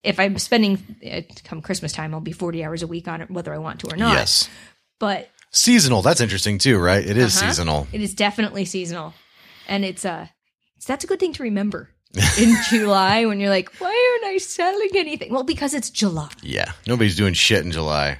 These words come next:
Speaker 1: Right.
Speaker 2: But by the way, we're gonna fuck up your Christmas and you're not gonna sleep for three weeks.
Speaker 1: Right.
Speaker 2: <laughs>
Speaker 1: But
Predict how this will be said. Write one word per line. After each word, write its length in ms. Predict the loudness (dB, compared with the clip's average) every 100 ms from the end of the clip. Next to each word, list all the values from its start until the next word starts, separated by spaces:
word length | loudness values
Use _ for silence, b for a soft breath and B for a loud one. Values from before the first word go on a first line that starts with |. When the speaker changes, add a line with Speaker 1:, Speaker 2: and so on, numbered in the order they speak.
| _
Speaker 1:
Right. 120 | -4
Speaker 2:
But 60 | 2
by 140 | 4
the 100 | 4
way, 120 | 2
we're 120 | 2 2
gonna 140 | -2
fuck 280 | 0 0 2
up 120 | 0
your 100 | -2
Christmas 540 | 2 4 4 2 -2 -2
and 60 |
you're 60 | 0
not 140 | -2
gonna 160 | -2 -2
sleep 300 | 0 0 -2
for 100 | -4
three 200 | -2 -2
weeks. 440 | -4 -6 -8 -2
Speaker 1:
Right. 300 | 0 2 4 2 2
Speaker 2:
<laughs> 0 |
Speaker 1:
But 300 | 2 4 2